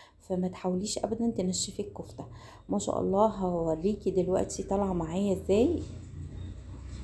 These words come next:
وهوريلك كده عملي صباع وافتحهولك وتشوفي قد ايه طالع معاكي مش ناشف وفي نفس الوقت متهوية خالص.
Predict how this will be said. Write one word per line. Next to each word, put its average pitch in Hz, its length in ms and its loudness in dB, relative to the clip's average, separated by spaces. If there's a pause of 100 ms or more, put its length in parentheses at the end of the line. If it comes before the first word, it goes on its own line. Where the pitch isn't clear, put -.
وهوريلك 170 720 4 (120)
كده 196 140 6
عملي 202 460 4
صباع 196 520 4 (560)
وافتحهولك 196 840 2
وتشوفي - 480 2
قد 165 260 2
ايه 196 240 2
طالع 196 240 2
معاكي 180 520 -2 (540)
مش 180 240 0
ناشف 233 440 0
وفي 180 340 0
نفس 190 240 -2
الوقت 175 300 4
متهوية 180 640 2
خالص. 202 560 2